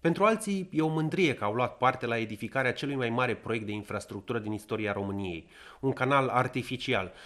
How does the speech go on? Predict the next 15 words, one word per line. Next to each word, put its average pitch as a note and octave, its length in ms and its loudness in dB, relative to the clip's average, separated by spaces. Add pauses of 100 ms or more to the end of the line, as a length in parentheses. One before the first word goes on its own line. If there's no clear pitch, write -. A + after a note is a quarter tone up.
(140)
care B2 180 4
este A#2 200 -2
plasat B2+ 440 0
de C3 60 -2
specialiști B2 640 -2
pe - 80 -4
aceeași B2+ 380 -2
treaptă C3 340 0
cu - 100 -10
canalele A#2+ 460 2
Suez, A#2 540 -4
Panama, A2 600 0
Volga-Don, A#2 840 -2 (300)
ori C3 320 0 (180)
Rin-Main-Dunăre. C3 1300 0